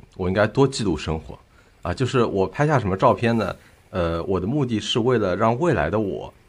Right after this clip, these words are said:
在那一刻回想起来说，我这个时候在干什么，我在什么地方，然后我在这个地方的心情是什么样子的，这个叫记录生活。啊，给爱人拍照那当然是，呃，我觉得理所应当的啊，两位应该都理解的。所以说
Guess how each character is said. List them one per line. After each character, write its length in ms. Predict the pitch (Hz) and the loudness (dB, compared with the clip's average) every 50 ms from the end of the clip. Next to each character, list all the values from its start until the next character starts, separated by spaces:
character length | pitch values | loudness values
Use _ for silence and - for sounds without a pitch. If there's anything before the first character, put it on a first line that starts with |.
| _ _ _ - | _ _ _ -2
在 140 | - 135 131 | 0 2 4
那 100 | 131 123 | 4 2
一 160 | 104 98 - | 2 0 -2
刻 320 | 101 - - 127 98 - - - - _ _ _ _ | -4 -6 -4 -4 -6 -6 -8 -12 -20 _ _ _ _
回 220 | - - 107 131 | -2 0 2 2
想 180 | 131 131 - 131 | 4 4 4 4
起 160 | 120 - - | 2 0 -4
来 120 | - - - | -6 -6 -4
说， 340 | - 98 92 95 - - - _ _ | -2 -2 -2 -2 -2 -4 -10 _ _
我 120 | - 87 85 | -4 -2 0
这 120 | - 131 | 2 2
个 80 | 110 95 | 0 0
时 140 | - - | -2 -6
候 280 | 69 - - 76 - - - _ _ - | -10 -8 -8 -8 -8 -10 -14 _ _ 0
在 100 | - 104 | 0 2
干 180 | - 151 104 | 4 4 2
什 160 | 90 - - | 2 -2 -10
么， 120 | - - - - - - | -14 -16 -18 -20 -20 -12
我 100 | - 87 | -8 -4
在 140 | 90 120 107 | 0 0 0
什 160 | 92 - 85 | 0 0 -2
么 80 | 82 117 | -2 0
地 140 | 151 139 - | 2 0 0
方， 260 | - - 73 82 - | 0 -2 -6 -6 -4
然 120 | 73 76 78 | -4 -4 -2
后 100 | 90 95 | -2 -2
我 100 | 85 78 | -2 -2
在 120 | - 98 | -2 -2
这 100 | 98 - | 0 0
个 80 | 117 120 | 0 0
地 100 | 117 107 | 0 0
方 140 | 95 107 107 | -2 0 0
的 80 | 107 | 0
心 220 | 98 - 160 185 185 | 2 4 4 4 4
情 180 | - - 73 - - | 2 -2 -10 -10 -8
是 140 | - 98 - | -8 -6 -6
什 100 | - 73 | -6 -6
么 80 | 65 | -8
样 180 | 71 73 76 73 | -6 -6 -8 -8
子 120 | 73 - - | -10 -14 -20
的， 80 | - - _ _ - - - - - - - | -20 -20 _ _ -20 -20 -20 -20 -20 -20 -4
这 120 | - - - | 2 4 4
个 80 | - | 4
叫 120 | - - 80 | 4 2 0
记 160 | 76 98 87 | 0 0 0
录 140 | 78 73 71 | -2 -2 -2
生 180 | 80 85 85 | -2 -4 -4
活。 180 | 80 - - - - - - - - - _ _ _ | -4 -6 -12 -14 -16 -20 -20 -20 -20 -20 _ _ _
啊， 160 | - 85 85 92 98 95 - | -4 -4 -4 -4 -6 -8 -6
给 120 | - 98 | -4 -2
爱 140 | 107 180 220 | 2 4 6
人 140 | 180 175 175 | 6 6 4
拍 140 | - 214 233 | 4 2 2
照 220 | 233 359 339 233 | 4 4 4 6
那 120 | 107 90 | 4 2
当 200 | 82 - 98 98 | 2 2 2 2
然 120 | 87 80 82 | 2 0 -2
是， 360 | 82 - - 95 82 73 - - | -6 -8 -8 -6 -6 -6 -6 -6
呃， 120 | 87 80 | -8 -6
我 120 | 78 78 73 | -6 -6 -6
觉 140 | - 85 | -6 -6
得 100 | 82 90 87 | -4 -4 -2
理 100 | 95 117 | 0 0
所 180 | 135 131 120 95 | 0 2 2 0
应 140 | 101 117 120 | 0 2 2
当 180 | 123 135 143 | 4 4 4
的 100 | 123 98 | 2 0
啊， 220 | - 82 78 78 76 | -2 -2 -2 -4 -2
两 160 | 82 85 85 98 | 0 0 2 2
位 120 | 110 107 | 2 2
应 60 | 107 | 2
该 140 | 101 104 101 | 4 2 2
都 160 | - 139 147 | 4 4 2
理 160 | 135 98 101 | 2 2 0
解 140 | 98 101 - | -2 -4 -6
的。 100 | - - - - - - - - - - - - _ _ _ | -8 -8 -12 -20 -20 -20 -20 -20 -20 -20 -20 -20 _ _ _
所 160 | - - 151 151 | -6 -2 -2 0
以 20 | |
说 240 | 143 151 143 147 | 2 2 0 0